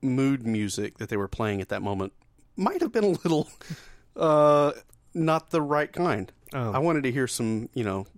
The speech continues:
Speaker 1: deep bass.
Speaker 2: Right.
Speaker 1: And <laughs>
Speaker 2: M-, maybe he
Speaker 1: A little bit of
Speaker 2: carried
Speaker 1: a drum
Speaker 2: that,
Speaker 1: track
Speaker 2: yeah,
Speaker 1: going.
Speaker 2: maybe he carried that music in with him.
Speaker 1: <laughs> Maybe he did.
Speaker 2: Mm-hmm. Maybe that's what she was reacting to. She didn't hear someone coming down the hallway. She heard the music.
Speaker 1: <laughs> She heard the romantic music.
Speaker 2: Yeah.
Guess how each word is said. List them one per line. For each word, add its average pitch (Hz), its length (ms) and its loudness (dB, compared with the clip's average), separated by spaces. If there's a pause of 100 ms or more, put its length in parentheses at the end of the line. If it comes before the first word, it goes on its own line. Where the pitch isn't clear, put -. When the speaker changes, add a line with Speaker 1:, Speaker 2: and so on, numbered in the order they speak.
Speaker 1:
deep 127 260 -6
bass. 101 540 -2
Speaker 2:
Right. 110 340 -2 (220)
Speaker 1:
And 123 180 0 (640)
<laughs> - 600 -8
Speaker 2:
M-, 139 140 -4 (800)
maybe 151 320 2
he 147 160 -2
Speaker 1:
A - 60 -6
little - 20 2
bit 143 60 6
of 143 60 8
Speaker 2:
carried 139 120 4
Speaker 1:
a 139 40 2
drum 127 220 4
Speaker 2:
that, 120 60 0
Speaker 1:
track 107 320 0
Speaker 2:
yeah, 113 220 2
Speaker 1:
going. 113 160 0 (220)
Speaker 2:
maybe 135 200 0
he 139 140 -4
carried 127 360 -2
that 113 140 -2
music 113 360 -4
in 107 160 -4
with 104 180 -6
him. 98 200 -6 (260)
Speaker 1:
<laughs> - 240 -10
Maybe 107 320 -8
he 101 140 -10
did. 98 300 -10
Speaker 2:
Mm-hmm. 113 280 -10 (120)
Maybe 185 240 6
that's 175 280 2
what 127 140 0
she - 100 -6
was 113 140 0
reacting 117 460 -4
to. 98 180 -6
She - 120 -4
didn't 151 200 0
hear 143 300 -2 (340)
someone 120 300 -6
coming 120 220 -6
down 104 180 -8
the 98 60 -10
hallway. 107 400 -2
She - 140 -4
heard 156 200 4
the 123 60 -2
music. 131 420 0
Speaker 1:
<laughs> - 20 -6
She - 160 -4
heard 147 180 -4
the 139 80 -2
romantic 104 480 0
music. 98 400 -8
Speaker 2:
Yeah. 104 320 -6